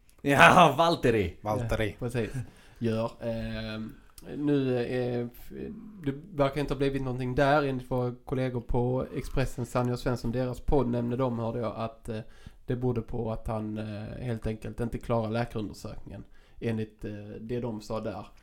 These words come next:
Speaker 3: Eh, i alla fall indikerar det väl kanske på att Rögle gärna vill ha in något mer på backsidan, eh, också, precis som på forwardsidan, som vi kan anta.
Speaker 2: Men, ja,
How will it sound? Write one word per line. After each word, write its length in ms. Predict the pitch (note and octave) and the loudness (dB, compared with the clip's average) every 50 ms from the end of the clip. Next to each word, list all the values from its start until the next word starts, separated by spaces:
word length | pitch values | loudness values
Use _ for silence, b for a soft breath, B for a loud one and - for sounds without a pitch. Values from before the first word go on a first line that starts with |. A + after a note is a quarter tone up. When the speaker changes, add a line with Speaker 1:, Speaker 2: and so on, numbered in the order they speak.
| - - - - - _ - - - | -20 -20 -20 -20 -20 _ -20 -20 -14
Speaker 3:
Eh, 380 | - B2 A#2+ B2 A#2+ A#2+ - D#3 | -10 -8 -6 -6 -8 -8 -2 2
i 80 | C#3+ | 4
alla 180 | C#3+ D3 C#3 C3 | 4 6 4 4
fall 220 | - D#3+ D3 C3 | 4 4 4 4
indikerar 500 | B2+ B2 A#2 A#2+ A#2+ - C3+ A#2+ A#2 A#2 | 4 0 0 -2 -2 -2 -2 0 0 0
det 100 | A#2 A#2 | 0 -2
väl 100 | A2+ A2+ | -2 -2
kanske 280 | A2+ - A#2 A2 A2 A#2 | -6 -6 -8 -6 -6 -6
på 120 | A2 A2 | -6 -6
att 240 | A2+ A2 - - - - - | -6 -6 -8 -12 -14 -8 -4
Rögle 440 | A#2+ A2+ A2+ A2 A2 A2 A2 A2 A2+ | -4 -4 -4 -4 -4 -6 -6 -4 -4
gärna 280 | A#2 A#2 A2+ A2 A2 | -4 -4 -4 -4 -6
vill 140 | G#2+ A2 A2 | -6 -6 -6
ha 100 | A2+ A2+ | -6 -6
in 120 | A2 A2 | -6 -8
något 140 | A2 A2 - | -8 -8 -8
mer 140 | A2+ A2 A2+ | -10 -10 -10
på 100 | - - | -10 -8
backsidan, 580 | - A2+ A2+ - - - A2+ A2+ A2 A2 A2+ A#2 - - | -6 -6 -6 -6 -8 -8 -8 -8 -8 -8 -10 -12 -16 -16
eh, 220 | - - - - - - - | -14 -12 -12 -12 -14 -6 -2
också, 320 | G2 F2+ - - - A2 | -2 -2 -2 -4 -8 -10
precis 240 | G2+ - - A2 G#2+ | -10 -6 -8 -8 -8
som 100 | - - | -8 -12
på 100 | - - | -16 -12
forwardsidan, 720 | - - A2 G2+ G2+ G#2 A#2+ - - A2+ A2+ - G#2 A2 C3 | -6 -4 -4 -4 -4 -8 -10 -10 -10 -10 -10 -8 -10 -12 -8
som 180 | - - A2+ | -6 -4 -4
vi 80 | A2 G#2+ | -4 -4
kan 180 | - - A2+ - - | -6 -8 -10 -10 -8
anta. 580 | - A2+ A2+ A2+ A#2+ B2 - - - - - - - - b b b b b b b b b b b b b b b - | -8 -6 -4 -4 -4 -6 -8 -8 -8 -8 -8 -10 -12 -14 b b b b b b b b b b b b b b b -8
Speaker 2:
Men, 320 | - A#2+ C3 C#3 C#3 C3+ C3+ | -2 0 2 2 2 2 2
ja, 420 | C3 C3 B2+ B2+ C3+ D#3 E3 E3 | 2 2 4 6 6 4 4 2